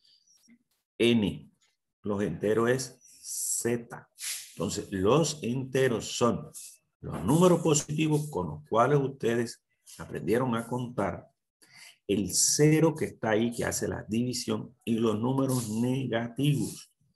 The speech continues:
menos uno, menos dos, menos tres, menos cuatro, menos cinco.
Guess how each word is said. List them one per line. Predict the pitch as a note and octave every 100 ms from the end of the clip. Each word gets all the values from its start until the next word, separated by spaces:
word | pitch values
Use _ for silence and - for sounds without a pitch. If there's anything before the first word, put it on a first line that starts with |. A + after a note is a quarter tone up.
| _ _ -
menos | F2+ F2 A2
uno, | A#2 A2+
menos | G#2 F2+ F#2+
dos, | G#2+ A#2
menos | G#2+ F2+ F2
tres, | G#2 A2 G2+
menos | F#2 F#2
cuatro, | F2 G#2 G#2+ F#2
menos | E2 E2
cinco. | - G2 -